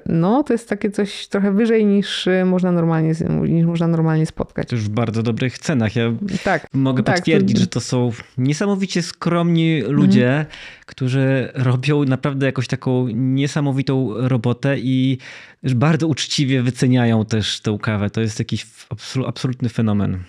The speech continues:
Speaker 1: E, to, to s-, to są takie dwie. Ja też bardzo sobie cenię palarnię, e, Dobra z Krakowa,
Speaker 2: Mhm.
Speaker 1: bo palarnia sta-, palarnia z Krakowa tak jakby wzięła sobie za, e, cel, żeby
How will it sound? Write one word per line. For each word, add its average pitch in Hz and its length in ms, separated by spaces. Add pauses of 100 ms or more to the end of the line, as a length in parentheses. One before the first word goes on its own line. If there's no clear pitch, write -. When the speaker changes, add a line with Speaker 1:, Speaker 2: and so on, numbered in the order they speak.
(100)
Speaker 1:
E, 185 420
to, 175 100
to 190 120
s-, 185 260
to - 60
są 180 160
takie 175 220
dwie. 175 260 (300)
Ja 190 160
też 214 180
bardzo 202 280
sobie 196 180
cenię 196 360 (100)
palarnię, 185 920
e, 175 160
Dobra 170 360
z - 80
Krakowa, 180 460 (360)
Speaker 2:
Mhm. 107 360
Speaker 1:
bo 190 120
palarnia 208 680
sta-, 196 440 (160)
palarnia 202 360
z - 80
Krakowa 226 320
tak 202 140
jakby 190 180
wzięła 214 260
sobie 196 280
za, 185 600
e, 175 160
cel, 220 360
żeby 185 600